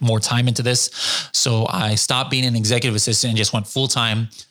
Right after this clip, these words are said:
kind of, I guess you can call it almost as an entrepreneur. Even though I wasn't the owner of the company, I was running the whole operation.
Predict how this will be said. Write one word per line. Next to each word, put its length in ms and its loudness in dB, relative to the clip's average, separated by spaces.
kind 260 0
of, 160 -4
I 80 0
guess 220 0
you 80 -2
can 120 -2
call 280 0
it 20 0
almost 260 2
as 120 0
an 80 0
entrepreneur. 500 0
Even 160 2
though 60 2
I 60 0
wasn't 280 0
the 80 0
owner 240 0
of 80 -2
the 80 0
company, 300 0
I 40 2
was 140 2
running 220 2
the 80 0
whole 200 -2
operation. 640 0